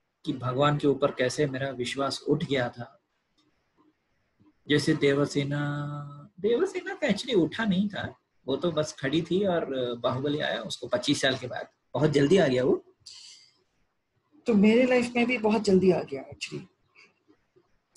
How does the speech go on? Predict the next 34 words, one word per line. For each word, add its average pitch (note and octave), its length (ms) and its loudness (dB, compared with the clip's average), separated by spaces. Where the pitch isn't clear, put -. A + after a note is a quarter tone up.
बयासा-, C#3+ 580 2
बयालीस C#3 540 0
साल, A#2+ 220 -2
फ़ोर्टी B2+ 320 -4
टू C3 140 -2
years B2 280 -4
की C3 120 -6
उम्र A#2+ 260 -4
में C3 140 -8
आया। A2 320 -14
मतलब F#3 300 0
पहले D#3 260 4
से G3+ 140 0
था, D3+ 720 -2
लेकिन D#3 240 2
मुझे F#3 520 4
पता D#3+ 220 0
नहीं D#3 240 -6
था D3+ 60 0
कि D#3 140 -4
वो C#3+ 140 0
था। G#2+ 540 -8
आप C#3 60 -4
समझ D#3 280 0
रहे B2+ 120 0
हो? G2+ 80 -6
इतना G3+ 400 4
मतलब G#3+ 360 2
परेशान D#3 420 2
हो C#3+ 160 0
गया C#3 160 4
था D3 180 -4
मैं। C3+ 240 -6
मैंने, E3+ 460 -6